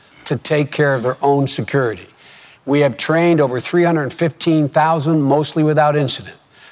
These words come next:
There have been more than two dozen cases of green on blue where Americans have been killed. If we do not, if the, if the measures the military has taken do not take hold, we will not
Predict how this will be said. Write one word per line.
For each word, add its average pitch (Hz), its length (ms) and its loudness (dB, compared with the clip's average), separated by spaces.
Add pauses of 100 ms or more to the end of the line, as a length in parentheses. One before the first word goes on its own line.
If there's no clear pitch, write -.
There 139 180 2
have 135 340 0
been 143 220 2
more 139 240 0
than 127 240 -4
two 180 360 0
dozen 110 540 0 (400)
cases 147 400 -2
of 113 160 -2
green 143 320 0
on 139 220 2
blue 131 280 0
where 113 120 -2
Americans 131 640 0
have 131 180 -2
been 120 200 -6
killed. 107 340 -4 (420)
If 160 220 0
we 147 240 2
do 131 220 -2
not, 147 220 0
if - 120 -10
the, 117 320 -8
if 113 80 -14
the 123 120 -8
measures 156 440 0
the 131 80 -2
military 143 540 -2
has 123 220 -6
taken 156 440 -2
do 120 160 -8
not 131 540 -2
take 135 280 -6
hold, 151 400 0 (280)
we 147 320 2
will 143 360 0
not 127 560 0